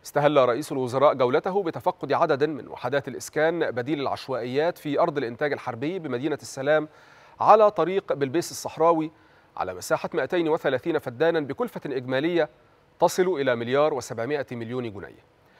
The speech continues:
أكد رئيس الوزراء الحرص على المضي في استكمال هذا المشروع،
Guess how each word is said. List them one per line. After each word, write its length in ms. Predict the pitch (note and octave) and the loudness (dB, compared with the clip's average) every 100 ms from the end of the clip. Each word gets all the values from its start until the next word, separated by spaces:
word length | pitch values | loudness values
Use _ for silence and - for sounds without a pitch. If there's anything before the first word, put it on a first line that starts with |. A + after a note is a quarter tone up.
| - - - | -20 -20 4
أكد 260 | E3+ G#3 F#3 | 6 8 6
رئيس 280 | E3 G3+ | 6 4
الوزراء 480 | F#3+ D#3 C#3+ E3+ F#3 | -2 0 2 4 4
الحرص 360 | B2+ F#3+ F3+ F3 | 0 -2 0 0
على 200 | C3 B2+ | 0 0
المضي 480 | A#2+ A#2 D#3 F#3 C#3+ | -2 -2 -2 -2 -4
في 80 | |
استكمال 440 | C3 - C3 D3+ C#3+ | -8 -14 -4 0 2
هذا 220 | D3 C#3 | 2 2
المشروع، 500 | A#2 A2 - C#3+ D#2 | -2 -8 -8 -8 -8